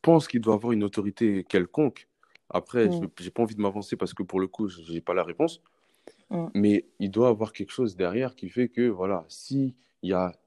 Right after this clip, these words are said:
Speaker 1: tel, euh, tel acte qui se passe dans le stade,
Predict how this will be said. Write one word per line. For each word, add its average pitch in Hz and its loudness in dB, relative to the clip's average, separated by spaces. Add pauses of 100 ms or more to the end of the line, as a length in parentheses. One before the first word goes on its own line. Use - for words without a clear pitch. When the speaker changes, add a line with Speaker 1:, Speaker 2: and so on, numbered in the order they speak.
(120)
Speaker 1:
tel, 113 6
euh, 85 -4 (760)
tel 113 6
acte - 2
qui 101 -10
se - -20
passe 95 -6
dans 98 -4
le 95 -6
stade, 139 -4